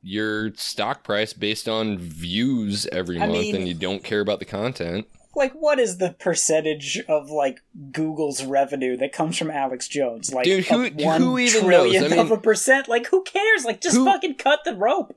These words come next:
Speaker 2: Get rid of
Speaker 1: who
Speaker 2: him.
Speaker 1: even knows? Fucking isis was able to do recruitment videos until, like, a mass report campaign. They don't care. I mean, it's, it's all just these, like, libertarian tech bros who are like,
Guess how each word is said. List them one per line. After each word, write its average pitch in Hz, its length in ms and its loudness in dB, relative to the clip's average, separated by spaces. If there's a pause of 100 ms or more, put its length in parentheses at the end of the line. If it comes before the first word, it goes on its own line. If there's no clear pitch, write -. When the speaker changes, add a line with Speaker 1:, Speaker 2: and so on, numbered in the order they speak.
Speaker 2:
Get 240 180 -2
rid 247 140 2
of 302 80 -4
Speaker 1:
who 262 220 6
Speaker 2:
him. - 100 -12
Speaker 1:
even 202 460 0
knows? 151 400 2
Fucking 160 380 -2 (100)
isis 127 560 0
was 107 200 -2
able 110 280 0
to 104 180 0
do 104 400 -4
recruitment 92 720 -6
videos 87 480 -4
until, 90 640 -4
like, 95 180 -4
a 92 60 -8
mass 92 560 -6
report 92 540 -6
campaign. 82 680 -10 (420)
They 185 80 0
don't 196 140 0
care. 190 240 0
I 110 60 -2
mean, 139 160 -2
it's, 135 140 -10
it's 143 220 -6
all 160 120 0
just 165 240 -6
these, 131 420 -4
like, 104 220 -4
libertarian 110 720 -4
tech - 300 -6
bros 80 340 -6
who 85 100 -4
are 80 60 -4
like, 80 320 -6